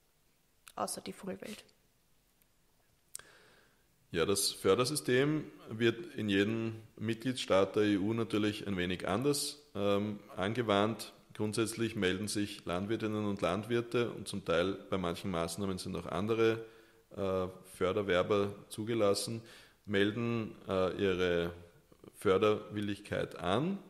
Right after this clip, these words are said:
Speaker 2: bei der Förderstelle. Das wird dann in Österreich, äh, von der ama, äh, verwaltet und abgewickelt. Das ist der Agrarmarkt Austria. Und da gibt's also sehr viele Formulare, sehr vieles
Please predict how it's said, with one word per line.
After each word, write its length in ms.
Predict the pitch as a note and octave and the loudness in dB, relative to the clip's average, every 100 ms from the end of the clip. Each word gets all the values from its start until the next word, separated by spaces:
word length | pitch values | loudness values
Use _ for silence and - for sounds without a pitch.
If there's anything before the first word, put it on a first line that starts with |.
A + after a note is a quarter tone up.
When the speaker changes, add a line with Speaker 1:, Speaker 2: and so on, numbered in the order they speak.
| - | -4
Speaker 2:
bei 220 | F#2 F2+ | 0 0
der 300 | F2 E2+ E2+ - | 0 -2 -4 -4
Förderstelle. 800 | - B2 D3+ D#3 B2 B2+ C3 C3 - - - - | 0 0 0 0 0 2 2 0 -10 -20 -20 -20
Das 100 | G2+ | -6
wird 180 | G#2+ G2+ | -4 0
dann 80 | G2+ | 0
in 120 | G2+ | 2
Österreich, 720 | E2+ F#2 - G2+ F#2+ F#2 - - - | 0 -2 0 4 4 4 -4 -16 -10
äh, 160 | F2+ | -8
von 180 | F2 F#2+ | -6 -6
der 160 | F2+ - | -4 -2
ama, 480 | F2+ G#2+ C3+ D3 C#3+ A#2+ G#2 | -2 0 0 -2 -6 -14 -10
äh, 100 | F#2+ | -8
verwaltet 560 | G2+ F#2 E2 G2+ C3 B2 | -4 -2 0 -2 -6 -6
und 120 | G#2 | -2
abgewickelt. 580 | D#2 - B2+ C3 C#3 A2 | -2 -2 -4 -4 -6 -10
Das 120 | G2 | -12
ist 140 | - | -10
der 100 | - | -8
Agrarmarkt 560 | F2+ - F#2 F2 F2 - | -8 -6 -4 -4 -6 -4
Austria. 640 | E2+ A#2 - B2+ C3 C3 - - _ _ _ _ _ _ _ - - - - - _ _ | -2 -2 0 4 4 2 -10 -18 _ _ _ _ _ _ _ -20 -20 -20 -20 -20 _ _
Und 640 | B2 A2 A2+ A2+ A2 - - - | -2 0 0 -2 -6 -10 -12 -6
da 80 | |
gibt's 240 | G2+ G#2+ - | -4 -4 0
also 300 | G2+ G2 F2 | 0 2 0
sehr 180 | - G2+ | -2 -2
viele 400 | A2 G#2 G#2 G2 | 0 4 4 4
Formulare, 760 | - F2+ F2+ F#2+ A#2+ B2+ B2+ | -2 -2 4 6 6 6 2
sehr 180 | B2 G#2+ | 0 -4
vieles 500 | - G2 G2 - - | -2 -4 -2 -4 -8